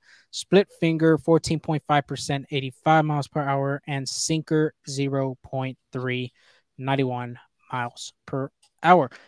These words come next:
Angel, what's gonna be the game plan going against Logan Gilbert? He just came off of a complete game,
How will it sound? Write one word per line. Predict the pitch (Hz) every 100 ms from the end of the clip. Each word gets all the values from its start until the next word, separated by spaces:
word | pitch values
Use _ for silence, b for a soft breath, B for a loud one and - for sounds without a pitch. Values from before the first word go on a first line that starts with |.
| B 180
Angel, | 208 190
what's | 143 214
gonna | 247 254
be |
the | 233
game | 190 226 226
plan | 226 202 180
going | 196 208
against | 190 196 185 - -
Logan | 175 185 165
Gilbert? | 185 160 139
He |
just | 160 180
came | - 180 180
off | 180 175
of | 160
a | 151 143 139 -
complete | 160 175 190 160
game, | 170 175 175